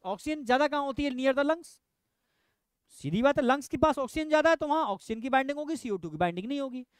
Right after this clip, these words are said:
टिश्यू के पास ऑक्सीजन कम है तो वहां सीओ टू की बाइंडिंग होगी, ऑक्सीजन की बाइंडिंग नहीं होगी, सिंपल सी बात। Where partial pressure of C O two is higher and partial oxygen is lower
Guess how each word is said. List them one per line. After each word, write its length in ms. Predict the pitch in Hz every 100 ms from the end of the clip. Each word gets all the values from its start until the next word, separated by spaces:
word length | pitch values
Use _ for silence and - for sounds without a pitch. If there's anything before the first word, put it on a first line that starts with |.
| _ _ -
टिश्यू 220 | 226 320
के 80 | 311
पास 180 | 330
ऑक्सीजन 340 | 285 262 302 294
कम 220 | 330 349
है 80 | 349
तो 120 | -
वहां 100 | 165
सीओ 220 | - 185 202
टू 120 | 294
की 80 | 294
बाइंडिंग 320 | 294 294 302
होगी, 160 | 262
ऑक्सीजन 320 | 165 135 156 180
की 80 |
बाइंडिंग 280 | 220 220 220
नहीं 100 | 214
होगी, 160 | 208 202
सिंपल 300 | - 202 202
सी 120 | -
बात। 200 | 170 170 _ _ _ _ _ _ _ _ _ -
Where 200 | 202 262
partial 340 | - 247 285
pressure 180 | 302 311
of 60 | 285
C 100 | 285
O 60 |
two 120 | 285 320
is 80 | 269 180
higher 340 | 240 294 180 - -
and 220 | 240 262
partial 280 | 247 247 294
oxygen 360 | 277 - 302
is 100 | 285 233
lower 180 | 247 302